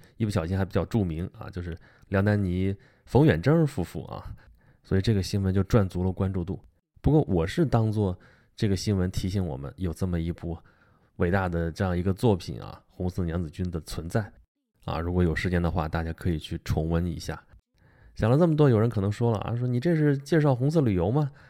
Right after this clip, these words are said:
啊，你要非说是那也就是吧，但是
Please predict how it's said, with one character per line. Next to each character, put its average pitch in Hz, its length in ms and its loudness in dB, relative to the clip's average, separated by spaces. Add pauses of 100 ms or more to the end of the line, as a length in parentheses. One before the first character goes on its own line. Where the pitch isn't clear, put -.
(320)
啊， - 160 -8
你 117 80 -2
要 131 100 2
非 196 140 0
说 196 160 0
是 180 180 -4
那 160 120 2
也 120 100 2
就 131 120 2
是 160 280 2
吧， 104 200 4 (280)
但 151 120 2
是 147 80 4